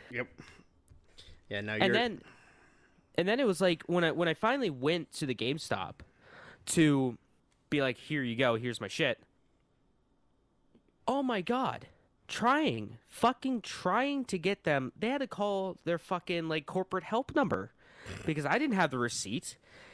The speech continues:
Speaker 2: It was fucking years old. It was, like, not years old, but it was, like, two months, two, three months. I'm not gonna have that fucking receipt anymore. And you can't look up your receipt with GameStop 'cause
Speaker 1: Nope.
Speaker 2: they're still using fucking Windows ninety-five based
Speaker 1: Dude,
Speaker 2: computers.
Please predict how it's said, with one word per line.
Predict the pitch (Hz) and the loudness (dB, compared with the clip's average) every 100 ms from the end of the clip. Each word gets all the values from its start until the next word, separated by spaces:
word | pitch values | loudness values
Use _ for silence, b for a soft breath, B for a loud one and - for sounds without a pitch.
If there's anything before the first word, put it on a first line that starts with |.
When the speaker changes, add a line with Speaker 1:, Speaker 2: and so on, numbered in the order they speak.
| B - | B -2
Speaker 2:
It | 247 | -2
was | 226 | 0
fucking | - 233 226 220 | -2 -4 -4 -4
years | 214 220 233 | -2 -2 0
old. | 277 185 - | 0 -2 0
It | |
was, | 185 156 | 0 0
like, | 190 170 | 0 0
not | 160 | 0
years | 170 151 156 | 0 0 0
old, | 208 | 0
but | 147 | 0
it | 160 | 0
was, | 156 | 0
like, | 165 - _ _ | -4 -6 _ _
two | - 277 | -4 0
months, | 247 285 240 - - - | 0 0 -2 -6 -8 -4
two, | - 240 | -2 -2
three | 226 208 | -2 0
months. | 262 - - - - B B B B - | -2 -2 -6 -10 -14 B B B B 0
I'm | |
not | 302 | 2
gonna | 175 120 | 2 0
have | 113 | 0
that | 104 - | 0 2
fucking | 117 110 | 0 2
receipt | 104 - 110 | -2 0 0
anymore. | 107 107 127 202 B B B | 0 0 0 -2 B B B
And | 139 143 | -2 -2
you | 208 | 0
can't | 220 208 131 | 0 0 0
look | 151 - | 0 2
up | - 151 | 0 2
your | 160 | 0
receipt | 156 - 233 233 | 0 0 -2 -2
with | 117 | -2
GameStop | 160 247 - - 98 - | 0 0 -2 -2 -2 -4
'cause | - _ _ 123 | -10 _ _ -2
Speaker 1:
Nope. | 143 | 0
Speaker 2:
they're | 139 | 0
still | 151 196 175 | -2 0 0
using | 180 175 160 147 - B B B - | 0 0 0 0 -2 B B B 2
fucking | 170 - 151 131 | 2 4 0 2
Windows | 156 170 139 | 2 2 0
ninety-five | 139 147 131 - 131 160 196 | 0 0 0 2 4 4 4
based | 208 139 | 4 2
Speaker 1:
Dude, | 127 | -2
Speaker 2:
computers. | 98 - 98 110 - - | -8 -6 -2 -2 -4 -8